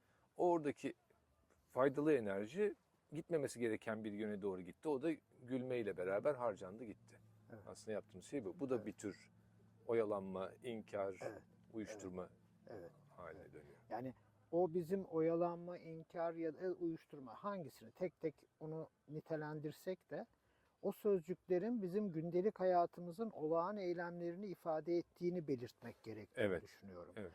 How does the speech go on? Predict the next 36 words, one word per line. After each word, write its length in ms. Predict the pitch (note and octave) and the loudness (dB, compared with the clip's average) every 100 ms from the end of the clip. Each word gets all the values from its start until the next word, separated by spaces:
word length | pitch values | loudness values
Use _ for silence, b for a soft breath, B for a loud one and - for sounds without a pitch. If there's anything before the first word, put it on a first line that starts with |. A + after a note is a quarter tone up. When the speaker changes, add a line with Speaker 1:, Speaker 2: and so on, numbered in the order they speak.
| b - | b -4
Speaker 2:
Çünkü 340 | F#3 A3+ B3+ - | 2 4 4 4
o 100 | E3+ | 2
sözcükler 800 | - F#3+ F#3+ - G3 - B3 C4 b b _ | 2 6 6 4 -4 2 4 4 b b _
sanki 420 | - E3+ B3 C4 | -4 0 0 0
sıra 340 | - D#3+ G3 A3 | -2 2 2 2
dışı 340 | - B3 A#3 - _ _ _ _ _ _ _ _ D#3+ | 0 -2 -4 -6 _ _ _ _ _ _ _ _ 4
ve 280 | G3+ B3+ - - | 6 6 4 -8
Speaker 1:
Hı 60 | - | -2
hı. 80 | |
Speaker 2:
bizim 260 | F#3 F3 A#3+ | 2 4 8
yaşamımızda 640 | A3+ - G#3+ A3 A3 F#3+ | 8 6 2 4 4 2
pek 320 | A#3 A3+ A3 - | 4 4 6 6
de 140 | G3 | 4
bulunmayan 640 | G3+ B3 B3 A3 A3 G#3+ G3+ | 4 4 4 6 4 4 4
bir 100 | G3+ | 2
şeymiş 520 | - G#3+ G#3+ G3 - | 6 8 8 2 -2
gibi. 200 | C#3+ D3 | -2 2
Onun 180 | G3 C4+ | 2 2
için 320 | - A3+ E3 | 2 2 4
gülmeyi 640 | G3 G3 G3 G3 G3 F#3+ b b | 4 4 4 8 10 10 b b
Speaker 1:
Hmm. 260 | G#3+ F#3 | -4 4
Speaker 2:
oraya 320 | F3+ F#3 F#3+ F#3+ | 8 10 8 8
ekleme 500 | F#3 - F3+ F3+ F3 | 4 2 2 6 6
Speaker 1:
Hmm. 160 | G#2+ | 4
Speaker 2:
ihtiyacı 480 | G2+ D#3 D3+ D#3 D3+ | 6 6 4 2 -2
duydum. 320 | C#3+ G2+ G2 | 0 0 0
Speaker 1:
Hmm. 160 | F#2+ F2 b | -4 -8 b
Speaker 2:
Herkes 560 | - G#3 C4 - B3 A3+ | 0 4 4 4 0 0
kendini 480 | - G3+ G3 G#3 G#3+ | 0 -2 0 0 2
o 200 | G3 F3+ | 2 4
durumdan 400 | G3 G3 F#3+ G3 | 2 2 -2 4
azade 600 | F#3 F#3 F3 F#3 F3+ F#3+ | 6 6 6 4 6 2
hissediyor 580 | F3+ - F3 C#3 C3+ A#2+ | 0 -4 -6 -4 -6 -10
çünkü. 360 | - A#2+ - A#2 | -14 -20 -18 -16
Speaker 1:
Hı 60 | |
hı, 260 | A#2+ A2 | -14 -12